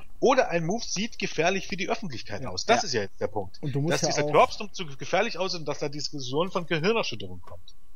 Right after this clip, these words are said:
Speaker 3: Du
Speaker 1: Also
Speaker 3: musst
Speaker 1: nur
Speaker 3: ja
Speaker 1: weil er
Speaker 3: auch
Speaker 1: gefährlich
Speaker 3: ver-
Speaker 1: aussieht, nicht weil er es ist.
Speaker 3: Ja, hier vergleichen. Wenn du jetzt mal die, die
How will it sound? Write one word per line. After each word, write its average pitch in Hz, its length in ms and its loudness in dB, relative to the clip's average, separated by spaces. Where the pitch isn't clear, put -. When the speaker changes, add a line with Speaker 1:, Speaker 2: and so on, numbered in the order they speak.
Speaker 3:
Du 123 80 -4
Speaker 1:
Also 147 120 2
Speaker 3:
musst 156 60 2
Speaker 1:
nur 233 80 8
Speaker 3:
ja 220 40 8
Speaker 1:
weil 185 100 6
er 170 40 4
Speaker 3:
auch 160 40 -2
Speaker 1:
gefährlich 160 300 2
Speaker 3:
ver- - 100 -4
Speaker 1:
aussieht, 220 360 2
nicht 156 160 -4
weil 156 100 0
er 170 60 0
es 165 80 -4
ist. - 400 -6
Speaker 3:
Ja, 131 80 0
hier 147 180 0
vergleichen. 131 800 -2
Wenn 135 120 -2
du 135 80 -2
jetzt 139 200 -4
mal 143 100 -2
die, 135 140 -4
die 131 100 -4